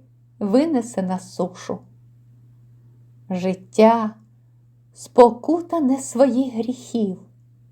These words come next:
Життя — це оббирання з реп'яхів, що пазурами уп'ялися в душу. Кричи,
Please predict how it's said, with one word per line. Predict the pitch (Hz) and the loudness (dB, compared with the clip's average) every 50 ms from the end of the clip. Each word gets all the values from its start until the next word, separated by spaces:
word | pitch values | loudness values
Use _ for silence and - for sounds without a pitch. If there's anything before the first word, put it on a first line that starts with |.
| - - - - - - - - - - - - - - - - | -20 -20 -20 -20 -20 -20 -20 -20 -20 -20 -20 -20 -20 -14 -6 -2
Життя — | 214 196 247 285 285 - - 339 359 349 320 320 - - | 2 4 4 4 4 2 0 2 2 2 0 -2 -8 -12
це | - - - 302 311 277 - - - | 0 6 6 8 8 6 2 -2 2
оббирання | - 262 285 247 220 196 208 254 240 220 233 247 269 302 294 269 233 220 214 202 196 196 - - _ _ _ _ _ _ - | 4 4 4 4 4 6 6 6 6 6 4 2 2 2 0 0 2 2 0 0 -2 -6 -12 -16 _ _ _ _ _ _ -8
з | 202 180 196 | -2 2 4
реп'яхів, | 262 262 254 254 - - 202 226 220 220 - - - 233 240 226 220 202 - - - - - - _ _ _ _ _ _ - - - | 6 6 6 4 2 0 2 2 2 0 -2 -6 -4 0 2 2 2 2 0 -2 -12 -20 -20 -20 _ _ _ _ _ _ -20 -20 -20
що | - - - 247 214 220 | -18 0 4 4 4 4
пазурами | - - - 247 262 269 233 190 202 196 190 190 185 185 185 185 175 175 - - - - - _ | 2 0 0 2 2 2 2 2 2 2 2 2 2 0 -2 -4 -4 -6 -10 -16 -20 -20 -12 _
уп'ялися | - 202 - - 190 214 202 190 185 196 220 220 - - - 214 196 | -6 -6 -6 0 4 4 4 6 6 4 2 2 0 0 2 2 2
в | 190 175 - | 2 2 0
душу. | 196 190 180 185 - - - - 175 175 175 - - - - _ _ _ _ - _ _ - - - - - - - - - - | 0 0 0 -2 -6 -10 -8 -8 -8 -8 -10 -14 -20 -20 -20 _ _ _ _ -20 _ _ -20 -20 -20 -20 -20 -20 -20 -20 -20 -20
Кричи, | - - 185 185 175 - - - - 240 247 262 269 262 | -14 -10 -8 -8 -8 -8 -10 -4 0 2 2 2 2 0